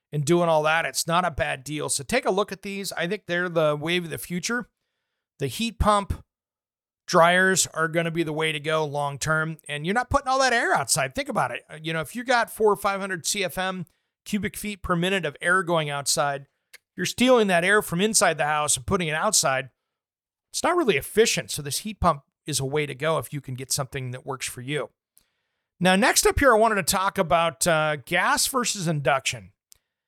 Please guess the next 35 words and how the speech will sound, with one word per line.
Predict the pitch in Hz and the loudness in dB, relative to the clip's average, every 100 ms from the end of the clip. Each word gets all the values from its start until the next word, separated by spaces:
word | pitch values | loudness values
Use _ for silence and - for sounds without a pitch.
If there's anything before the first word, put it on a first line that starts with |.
| _ - | _ -2
And, | 175 175 175 175 165 - - _ | 2 2 2 0 -4 -8 -8 _
you | 170 | -4
know, | 185 185 | 0 2
I | 208 | 2
wanna | 269 285 | 2 4
say | - 254 | 2 2
a | 208 | 0
couple | 208 202 | -2 -4
things | - 185 165 | -8 -6 -4
here | 170 151 | -4 -4
first. | - 165 147 | -6 -8 -6
I | 202 269 | -2 0
have | 285 | 0
no | 202 214 | 4 4
problem | 208 190 180 170 170 | 4 2 2 2 -4
with | 160 143 | -4 -6
gas | 170 143 139 - | -4 -2 -2 -4
ranges, | 143 135 113 104 - _ _ _ _ _ - | -8 -10 -14 -14 -16 _ _ _ _ _ 4
personally. | 196 180 151 113 - _ _ _ | 6 6 2 -4 -14 _ _ _
Um, | 175 165 160 151 - - | 2 4 2 -2 -10 -6
gas | - 196 202 | 0 2 2
cooktops, | - 220 - 208 214 - - - _ _ _ - | 0 0 2 2 2 0 -2 -6 _ _ _ -2
gas | 190 196 | 2 2
ranges, | 214 202 196 196 | 0 0 2 2
that | 185 190 | 2 0
kind | 208 | -2
of | 190 | -2
stuff. | - 190 190 | 0 -2 0
I | |
mean, | 202 | -2
a | 185 | -2
gas | 151 240 269 220 | 0 2 4 4
oven, | 214 220 220 | 2 0 -8
to | 170 170 | -10 -4
me, | 190 190 185 | -2 -2 -4